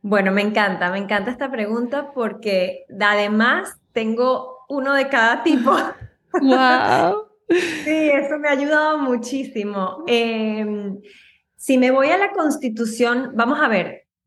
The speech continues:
Speaker 1: eh, sin, sin usar términos de sánscrito,
Speaker 2: Ujú.
Speaker 1: sino lenguaje español, eh, vamos a ver, es como un espectro, ¿verdad? Que va desde lo más pesado hasta lo más ligero.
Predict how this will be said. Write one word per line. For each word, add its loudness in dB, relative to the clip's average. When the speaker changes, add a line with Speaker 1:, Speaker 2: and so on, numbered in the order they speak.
Speaker 1:
eh, 2
sin, -2
sin -2
usar -2
términos 0
de -6
sánscrito, 0
Speaker 2:
Ujú. 2
Speaker 1:
sino -2
lenguaje 2
español, 0
eh, 2
vamos 0
a 2
ver, -2
es -16
como -2
un 2
espectro, -2
¿verdad? 0
Que 0
va 2
desde 0
lo -2
más -4
pesado 0
hasta -6
lo -2
más -2
ligero. -6